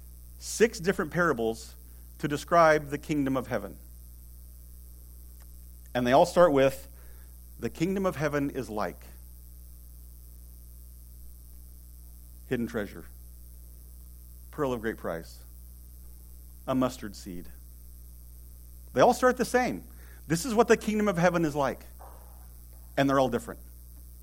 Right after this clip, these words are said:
but they're all the same. And those were used to try to give us a, a fuller picture of the kingdom in heav-, of heaven to help the,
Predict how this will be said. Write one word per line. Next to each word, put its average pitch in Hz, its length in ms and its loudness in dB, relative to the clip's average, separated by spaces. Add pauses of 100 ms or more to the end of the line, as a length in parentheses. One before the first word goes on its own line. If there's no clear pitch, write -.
(720)
but 117 140 -4
they're 104 120 -2
all 98 80 0
the 92 80 -8
same. 82 280 -10 (3000)
And 131 160 2
those 190 140 8
were 247 80 6
used 170 260 4
to 156 80 -6
try 170 180 8
to 175 60 6
give 160 160 4
us 151 160 6
a, 139 220 4
a 131 40 4
fuller 196 380 8
picture 170 500 0 (360)
of 156 160 10
the 170 80 4
kingdom 185 280 4
in 165 60 4
heav-, 196 220 10
of 139 180 8
heaven 185 240 6
to 143 100 -2
help 156 220 4
the, 175 240 -2